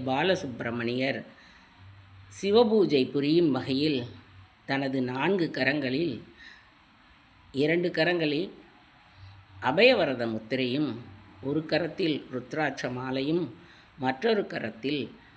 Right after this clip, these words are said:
தாமரை மலரையும் ஏந்தி தியான நிலையில் காட்சி தருகிறார். நாமும் திருச்செந்தூருக்கு சென்று நாழிக்கிணற்றிலும் கடலிலும் நீராடி இந்த பாலசுப்பிரமணியரை வணங்கி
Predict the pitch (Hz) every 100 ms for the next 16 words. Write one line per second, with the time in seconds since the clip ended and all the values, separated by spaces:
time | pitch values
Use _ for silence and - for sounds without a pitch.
0 | - - 135 143 208 208 160 135 123 131
1 | 127 131 123 113 - - - - - -
2 | 123 143 139 127 131 131 - - - 127
3 | 143 156 190 240 180 135 127 147 - 143
4 | 139 - 165 127 120 120 76 - - -
5 | - - - - _ _ _ - - _
6 | - - - - - _ _ _ 160 175
7 | 233 226 135 - 190 214 233 196 151 131
8 | 127 147 117 135 123 117 123 139 151 -
9 | - - - - - - 135 156 233 240
10 | - 139 127 123 127 135 131 120 143 170
11 | 156 139 117 123 139 151 143 175 131 -
12 | - - - - - - 139 143 131 147
13 | 240 247 156 - 131 127 120 120 120 117
14 | 110 113 117 113